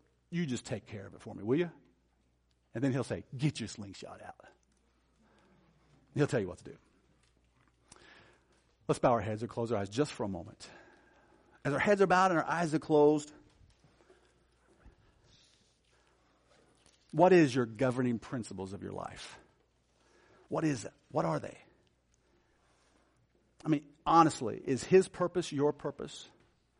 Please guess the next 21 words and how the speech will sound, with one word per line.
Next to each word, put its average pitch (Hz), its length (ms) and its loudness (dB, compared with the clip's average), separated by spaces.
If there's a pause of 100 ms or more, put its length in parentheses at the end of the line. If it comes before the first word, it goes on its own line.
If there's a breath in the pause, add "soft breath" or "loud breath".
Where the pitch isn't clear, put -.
(440 loud breath)
Is 156 140 2
the 147 80 2
power 196 560 4 (1000 soft breath)
in 165 140 6
your 147 160 8
life 143 260 0
that - 140 -4
you're 131 100 -4
living 131 320 2
by 123 200 0
yours 127 440 2
or 110 80 -8
God's? 101 400 -2
I, - 20 8 (140)
I, 190 100 -2 (260 loud breath)
are 175 80 2
you 214 180 4
seeking 202 400 -2
your 156 160 6
own 185 260 4
glory 170 560 0